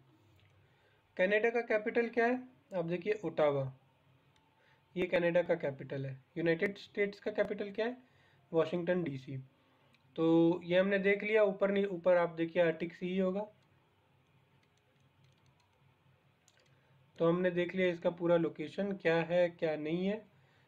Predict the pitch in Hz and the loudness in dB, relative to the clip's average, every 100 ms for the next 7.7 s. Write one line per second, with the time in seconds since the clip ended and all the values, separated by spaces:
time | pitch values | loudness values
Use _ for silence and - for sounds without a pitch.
0 | _ 156 156 160 170 170 170 160 165 170 | _ -2 0 2 0 0 -2 0 0 2
1 | 175 175 - 156 165 170 170 180 180 180 | 2 2 2 -2 0 0 0 -2 -8 -8
2 | 175 190 180 240 - _ _ _ - 160 | -2 -2 0 -4 -10 _ _ _ -8 -2
3 | 151 147 - - 156 139 - 180 170 165 | -2 -2 -10 -12 -12 -12 -4 -4 0 2
4 | 175 170 175 175 170 175 180 208 - _ | 2 2 0 0 0 -8 -6 -8 -8 _
5 | _ _ - 190 202 214 190 175 180 185 | _ _ 0 0 2 -2 -4 -2 0 0
6 | 185 180 175 170 170 165 175 175 - 170 | 0 2 2 0 -4 -2 0 0 0 2
7 | 165 160 156 160 165 170 | 4 2 2 0 0 -4